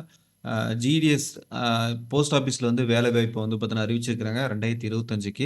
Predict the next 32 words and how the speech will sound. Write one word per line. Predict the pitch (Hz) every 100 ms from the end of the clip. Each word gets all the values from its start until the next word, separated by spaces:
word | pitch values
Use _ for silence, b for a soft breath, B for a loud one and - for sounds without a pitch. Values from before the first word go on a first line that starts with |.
| 156
இதுல | 120 110
வந்து | 113 131
பாத்தீங்கன்னா | 131 131 127
கிட்டத்தட்ட | 120 110 104 117 120
வந்து | 110 110 143 165 b b b 120
தமிழ்நாட்டுல | 127 135 131 127
மட்டும் | 117 117 143
ஒரு | 147 110
ரெண்டாயிரத்தி | 110 117 123 120 117
அறுநூறு | 110 117 117 107
பேருக்கு | 113 120 117 113
மேல | 113 110
வந்து | 104 104
பாத்தீங்கன்னா | 101 110 101
அப்ளை | 113 113
பண்ணலாம். | 110 107 127 - b b b
அதை | 113 113
எப்படி | 107 139
அப்ளை | 131 131
பண்றது, | 123 117 117 123 131 113
என்ன | 117 123
rules | 117 120 117
and | 110
regulation | 110 117 117 110
வச்சிருக்காங்க, | 104 104 107 113
அதை | 107 104
பத்தி | 117 113
டீட்டெயிலா | 113 110 110
தெரிஞ்சு | 107 107 104
பே-, | 107 101
பேச | 110 113
போறோம். | 113 123